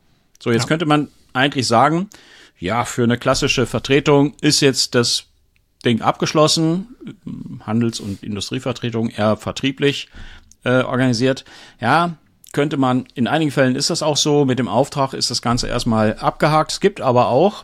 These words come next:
Speaker 1: Industrievertretungen, die sagen, "Nee, wir begleiten diesen ganzen Produktionsprozess, Liefertermine und so weiter noch weiter für den Kunden und auch für die Vertretung."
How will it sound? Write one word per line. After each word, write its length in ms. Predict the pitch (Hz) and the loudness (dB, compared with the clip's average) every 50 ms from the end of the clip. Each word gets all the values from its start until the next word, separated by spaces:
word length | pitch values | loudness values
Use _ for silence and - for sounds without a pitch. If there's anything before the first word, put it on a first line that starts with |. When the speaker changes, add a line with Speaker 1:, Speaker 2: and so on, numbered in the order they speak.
| - - - | -20 -18 -8
Speaker 1:
Industrievertretungen, 960 | - - 139 139 135 - - 151 156 - 160 - - 160 147 165 160 151 143 | -2 0 2 2 2 0 -2 -4 -2 -2 -4 -2 -2 -4 -4 -2 -2 -2 0
die 80 | 139 131 | 0 0
sagen, 320 | 117 127 127 143 143 139 | 2 2 2 2 2 2
"Nee, 300 | 139 131 110 113 127 139 - _ _ _ _ _ _ _ _ _ _ _ _ _ _ _ _ - - _ - | 2 4 4 2 2 0 -4 _ _ _ _ _ _ _ _ _ _ _ _ _ _ _ _ -20 -20 _ -2
wir 260 | 113 123 127 135 139 - _ - _ _ - _ _ _ _ _ _ _ | 2 2 2 2 2 -2 _ -20 _ _ -20 _ _ _ _ _ _ _
begleiten 440 | - 120 - 117 107 123 143 - - | -12 -6 0 2 2 2 2 0 -4
diesen 220 | 131 117 113 120 113 | -6 -4 -2 -2 -2
ganzen 280 | 120 135 - 143 135 | -2 -2 -2 -4 -4
Produktionsprozess, 1200 | - - 120 123 120 - 131 139 151 170 - - - 107 104 - - 220 98 123 - - - - - _ _ - - - - - _ | -4 -4 -4 -4 -4 -4 -2 -2 -2 -2 -4 -8 -6 -8 -6 -6 -4 -4 -4 -2 -2 -2 -4 -4 -6 _ _ -20 -20 -20 -20 -20 _
Liefertermine 1080 | - 117 127 160 180 175 - 151 127 - - 110 101 98 104 101 107 113 131 151 - - | -6 -4 -2 -2 -2 -2 -2 -2 -2 -2 -4 -6 -4 -4 -2 -2 0 0 0 -2 -4 -4
und 140 | - 127 | -8 -6
so 120 | 120 131 117 | -4 -2 0
weiter 520 | 113 113 120 127 - 147 143 147 160 - - | 0 0 0 0 0 -2 -2 -2 -4 -8 -14
noch 360 | - - 113 127 127 - 135 117 | -14 -6 -2 -2 -2 -2 0 0
weiter 460 | 117 110 123 123 - 107 95 95 - - - - - | 2 2 2 0 -2 -6 -8 -8 -12 -20 -20 -20 -20
für 220 | - - - 131 | -14 -4 -2 0
den 160 | 143 139 120 | 0 0 0
Kunden 460 | 123 - 131 131 139 131 - 127 120 - | -2 -4 -4 -4 -4 -4 -4 -4 -4 -4
und 160 | 107 113 - | -4 -8 -6
auch 160 | - 107 - | -8 -10 -10
für 100 | - 113 | -10 -14
die 80 | 110 104 | -14 -12
Vertretung." 560 | - 110 - - - - - - - 110 | -14 -14 -14 -12 -14 -14 -14 -14 -18 -18